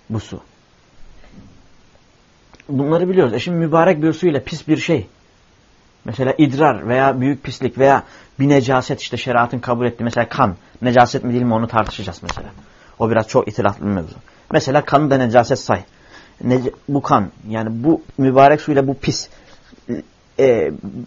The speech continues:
yani bu mübarek suyla bu pis necaset giderilir mi? Veya abdest veya cünüplük hali giderilir mi bu suyla? Bunları hep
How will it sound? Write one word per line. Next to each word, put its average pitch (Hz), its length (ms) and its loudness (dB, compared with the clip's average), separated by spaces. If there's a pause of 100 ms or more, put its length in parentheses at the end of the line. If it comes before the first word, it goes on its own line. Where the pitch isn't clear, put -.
(160)
yani 113 260 0
bu 135 200 2 (140)
mübarek 131 440 6
suyla 127 260 4
bu 131 80 2
pis - 240 -6
necaset 123 440 2 (320)
giderilir 123 400 0
mi? 92 200 -6 (320)
Veya 135 180 4
abdest 123 540 2
veya 127 260 0 (560)
cünüplük 127 420 -4
hali 123 240 4
giderilir 127 380 0
mi 117 140 -2
bu 98 40 -6
suyla? 90 240 -10 (240)
Bunları 147 220 -4
hep 202 140 -4